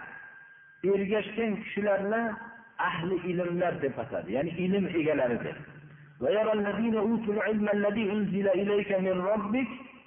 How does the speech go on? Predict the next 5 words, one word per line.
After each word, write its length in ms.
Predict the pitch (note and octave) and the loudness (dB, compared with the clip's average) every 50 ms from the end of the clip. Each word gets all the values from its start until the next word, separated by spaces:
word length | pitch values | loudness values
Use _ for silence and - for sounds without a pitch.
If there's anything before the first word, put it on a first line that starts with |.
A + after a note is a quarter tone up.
| - - | -20 -12
huval 380 | - - C3+ D3+ E3 D#3+ D#3 C#3+ | -4 0 2 2 4 2 2 0
haqq 400 | D3 D3+ D#3 E3+ D#3 D#3 - - - - - - - - - - - - - - - - - - - - | -2 -2 -4 -4 -4 -4 -8 -12 -12 -14 -16 -16 -18 -18 -20 -20 -20 -20 -20 -20 -20 -20 -20 -20 -8 -2
va 120 | - B2+ D#3+ | 0 2 2
yahdi 400 | F3 F#3 E3+ E3 E3 F#3 A#3+ B3+ | 4 2 0 0 0 0 0 2
ila 240 | F#3+ F3 F#3 F3+ E3+ | 2 2 2 4 2